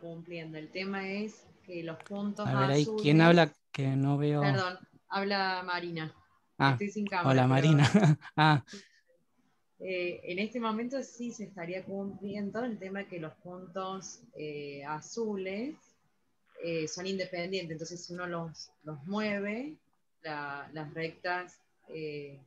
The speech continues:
Speaker 1: van a dejar de ser paralelas cuando yo mueva los puntos azules.
Speaker 2: El paralelismo se cumple ahí en este momento, decís.
Speaker 1: Claro, en este momento intacto, digamos, así.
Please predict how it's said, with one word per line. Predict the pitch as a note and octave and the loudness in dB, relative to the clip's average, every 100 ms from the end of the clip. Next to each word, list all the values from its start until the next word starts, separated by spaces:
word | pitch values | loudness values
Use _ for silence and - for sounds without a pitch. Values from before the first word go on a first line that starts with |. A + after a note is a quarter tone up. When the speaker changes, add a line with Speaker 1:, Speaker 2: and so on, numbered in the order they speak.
| _ | _
Speaker 1:
van | D#3 E3 | -10 -8
a | D#3+ | -8
dejar | D#3 D3+ F3 E3+ | -10 -10 -8 -6
de | D#3+ | -6
ser | D#3 E3 D#3+ D#3+ | -8 -10 -8 -8
paralelas | D#3+ D3+ D3+ D#3 E3+ F3+ E3+ | -6 -4 -4 -4 -6 -8 -10
cuando | E3 D3+ | -10 -10
yo | D#3 D#3+ | -10 -8
mueva | D#3+ D#3+ | -6 -4
los | D3+ D3 | -6 -8
puntos | E3 E3 E3+ D3+ | -10 -10 -8 -8
azules. | D3 - F3 D3 C3+ _ _ _ _ _ _ _ _ - _ _ _ | -10 -8 -8 -10 -16 _ _ _ _ _ _ _ _ -20 _ _ _
Speaker 2:
El | - C3 | 0 2
paralelismo | C3+ C3 C3+ C#3 E3 F#3+ G3 F#3 | 4 6 6 8 10 10 10 8
se | - C#3+ C3+ - - | 4 2 2 0 6
cumple | E3+ F3+ G3 G3 - | 8 8 8 6 4
ahí | C#3 D3 | 2 6
en | D#3 | 6
este | - C#3 | 6 4
momento, | C3+ C#3 B2+ A#2+ | 6 6 4 2
decís. | A#2 A2+ - A2+ - - _ - | -2 -4 -4 -4 -6 -12 _ -10
Speaker 1:
Claro, | F3+ D#3+ D3 | -4 -4 -4
en | D3+ | -6
este | E3 G3 | -6 -4
momento | F3 F#3 F#3 | -4 -6 -8
intacto, | E3+ E3 F3 D#3 D3 D3 | -8 -6 -4 -6 -6 -12
digamos, | C#3+ C3+ C3+ A#2+ | -10 -12 -12 -6
así. | E3+ E3 E3 | -6 -4 -8